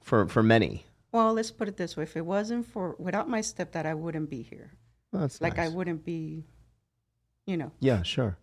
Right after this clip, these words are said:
Speaker 2: So.
Speaker 1: 'Cause he stepped in early in your, in your life? You lost your dad at a young age? Or
Speaker 2: Well.
Speaker 1: Is this too personal?
Speaker 2: <laughs> No, no. My,
Speaker 1: <laughs> Okay.
Speaker 2: my real dad was a bum, and he just disappeared.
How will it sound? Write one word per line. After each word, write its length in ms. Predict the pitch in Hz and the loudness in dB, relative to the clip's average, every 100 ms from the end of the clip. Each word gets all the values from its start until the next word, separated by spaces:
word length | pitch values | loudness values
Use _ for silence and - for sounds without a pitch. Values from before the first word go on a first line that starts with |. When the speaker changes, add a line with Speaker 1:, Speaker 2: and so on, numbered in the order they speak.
| _ | _
Speaker 2:
So. 160 | _ - | _ -12
Speaker 1:
'Cause 380 | - - _ 110 | -10 -12 _ 4
he 100 | 110 | 4
stepped 320 | - 123 - | 6 4 6
in 140 | 113 | 4
early 380 | 101 110 113 110 | 6 6 6 6
in 120 | 101 | 4
your, 420 | 101 95 95 98 101 _ _ _ | 4 2 0 -2 -6 _ _ _
in 80 | 104 | 0
your 120 | 101 | 2
life? 220 | 92 101 127 - | 4 2 0 0
You 120 | 101 | 4
lost 240 | 98 95 | 4 4
your 80 | 101 | 2
dad 220 | 95 92 | 2 4
at 100 | 95 | 2
a 60 | 92 | 0
young 260 | 92 92 92 | 0 0 2
age? 340 | 92 123 131 _ _ _ | 2 0 -4 _ _ _
Or 220 | 98 85 - _ _ | -4 -4 -8 _ _
Speaker 2:
Well. 420 | 165 214 202 226 - - - - _ _ _ | 0 4 4 2 -2 -18 -20 -20 _ _ _
Speaker 1:
Is 40 | - | 0
this 140 | 135 | 4
too 80 | - | 4
personal? 460 | 151 165 - 160 127 | 10 8 10 6 8
Speaker 2:
<laughs> 40 | |
No, 220 | 202 370 320 | 8 10 10
no. 220 | 262 226 | 12 12
My, 100 | 220 | 12
Speaker 1:
<laughs> 160 | 233 220 | 10 8
Okay. 120 | 226 | 8
Speaker 2:
my 140 | 240 | 8
real 300 | 240 269 330 | 8 8 8
dad 260 | 320 285 262 | 8 6 6
was 160 | 254 | 2
a 60 | 214 | 2
bum, 400 | 160 165 160 196 | 2 2 2 0
and 140 | 233 202 | 0 0
he 140 | 202 | -2
just 220 | 160 202 | 0 -2
disappeared. 640 | - - 160 175 156 131 | -2 -4 -6 -4 -4 -4